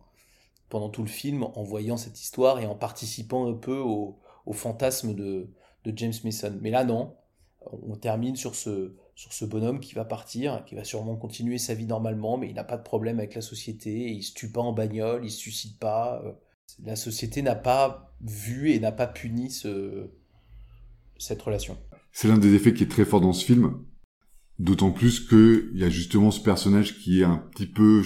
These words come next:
Speaker 2: quand même taraudé par sa conscience à certains moments. Il a l'impression d'être suivi, il a des espèces de coups de fil anonymes,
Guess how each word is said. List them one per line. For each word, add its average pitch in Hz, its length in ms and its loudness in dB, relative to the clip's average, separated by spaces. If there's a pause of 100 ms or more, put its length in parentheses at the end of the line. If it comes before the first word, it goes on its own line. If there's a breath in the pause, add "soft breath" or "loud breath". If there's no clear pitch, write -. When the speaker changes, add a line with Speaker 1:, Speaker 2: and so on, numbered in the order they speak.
(120)
Speaker 2:
quand 98 80 4
même 90 180 4
taraudé 95 340 6
par 92 160 0
sa 87 120 -2
conscience 90 420 0
à 85 40 -2
certains 87 260 0
moments. 104 500 4 (380 loud breath)
Il 90 160 2
a 95 40 4
l'impression 95 280 0
d'être 90 180 4
suivi, 110 720 2
il 87 80 2
a - 20 6
des 87 140 6
espèces 87 180 0
de 85 60 2
coups - 180 -4
de - 60 -4
fil 104 100 6
anonymes, 101 720 8